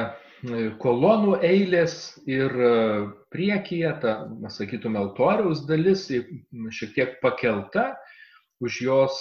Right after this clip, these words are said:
e, stačiatikių ikonostasas, ta erdvė atitverta ikonomis ir, ir ta didžiuliu statiniu, kurios laiko tos ikonos.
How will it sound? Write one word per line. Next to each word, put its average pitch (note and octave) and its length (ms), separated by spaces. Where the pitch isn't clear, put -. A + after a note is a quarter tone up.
e, A2+ 160
stačiatikių C3 1040
ikonostasas, A#2+ 1120
ta A#2 140
erdvė A#2 460
atitverta B2 960
ikonomis D#3+ 920
ir, A2+ 320
ir G#2 220
ta G#2 180
didžiuliu A2+ 400
statiniu, E3 640
kurios C#3 320
laiko D3+ 320
tos C3 240
ikonos. D3 400